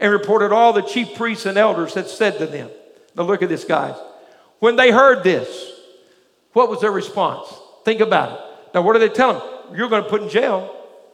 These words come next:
if you preach and if you pray for people. We're gonna throw you in jail. That's what we're gonna do." They threatened them twice. So how do you think people responded to that? Did they hide? Did they run?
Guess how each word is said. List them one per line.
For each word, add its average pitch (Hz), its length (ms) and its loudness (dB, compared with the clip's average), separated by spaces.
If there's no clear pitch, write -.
if 180 180 -4
you 170 80 -10
preach 254 540 -4
and 180 120 -4
if 180 100 -4
you 196 80 -12
pray 185 200 -6
for 143 140 -12
people. - 380 -20
We're 190 120 -10
gonna 143 120 -12
throw 156 160 -4
you 160 140 -8
in 165 100 -14
jail. 127 320 -14
That's - 120 -20
what 175 120 -12
we're 131 60 -18
gonna 147 200 -12
do." 143 180 -8
They 165 120 -6
threatened 202 520 -2
them - 80 -16
twice. 143 500 -12
So - 140 -8
how 220 180 4
do 269 60 -4
you 262 80 -4
think 254 260 -10
people 196 240 -6
responded 180 540 -2
to 147 100 -4
that? - 680 -14
Did 165 120 -4
they 151 140 2
hide? 214 420 2
Did 156 120 -6
they 147 120 -2
run? 196 480 0